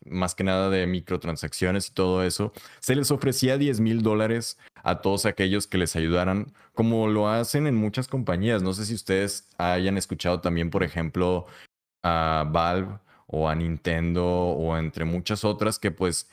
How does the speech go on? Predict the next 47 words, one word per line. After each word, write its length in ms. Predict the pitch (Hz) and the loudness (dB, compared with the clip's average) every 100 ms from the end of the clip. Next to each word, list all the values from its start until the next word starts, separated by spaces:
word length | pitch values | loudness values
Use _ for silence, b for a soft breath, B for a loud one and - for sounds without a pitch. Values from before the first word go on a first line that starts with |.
| b | b
es 140 | 98 | 0
muy 160 | 113 123 | 2 0
sabido 580 | 131 123 113 113 117 - | 0 2 2 2 -2 -4
que, 640 | 92 87 82 80 76 - | -2 0 0 -2 -6 -10
que 80 | - | -4
dicen, 280 | 95 85 90 | -2 -2 -2
"Ah, 100 | 98 | 0
bueno, 340 | 95 92 78 - b b | 0 0 -2 -8 b b
me 140 | 95 | -6
hackeas 440 | 92 95 - 120 - | -4 -4 -2 -2 0
a 60 | |
mí, 380 | 101 123 165 - - _ | 0 0 -4 -10 -20 _
te 120 | - 95 | -6 -4
contrato", 640 | 90 78 85 78 78 76 | -2 -2 -2 -2 -4 -6
o 120 | 90 | -2
"Me 120 | 90 85 | -2 -2
hackeas 400 | 87 107 107 110 | -4 -2 -2 0
a 60 | |
mí 360 | 107 117 139 139 B B | 0 0 -2 -6 B B
o 160 | - 90 | -2 0
descubres 500 | 87 - 104 110 110 | 0 -2 0 0 2
una 160 | 110 110 | 0 2
vulnerabilidad 760 | 110 104 95 87 85 85 92 | 2 2 2 2 2 2 2
en 80 | 101 | 2
mi 100 | 95 | 0
código 500 | - 107 120 135 143 | 0 0 0 0 -2
y 100 | - | -4
yo 140 | 87 87 | -2 0
te 100 | 101 | 0
voy 200 | 92 95 | 2 0
a 80 | - | 0
pagar", 340 | 82 80 80 | 0 0 -2
porque 320 | 87 - 90 | -6 -4 -2
eso 180 | 95 123 | 0 0
le 100 | 139 | 0
ayuda 320 | 90 87 92 | 2 2 2
obviamente 400 | 87 87 82 78 | 0 0 -2 -2
a 40 | 78 | -4
la 100 | 73 | -4
compañía. 560 | 80 85 92 104 92 B B _ _ | -4 0 0 0 -2 B B _ _
Entonces 160 | - 131 | -2 0
lo 100 | 147 | 2
que 100 | 143 | 0
hizo 180 | 135 147 | 0 2
Rockstar 600 | 151 147 - 123 123 123 B B _ _ | 2 0 0 0 0 -6 B B _ _
fue 220 | 113 113 113 | 0 2 2
agradecerle, 960 | 107 107 107 101 - 131 123 120 135 | 2 4 2 2 2 2 2 0 -2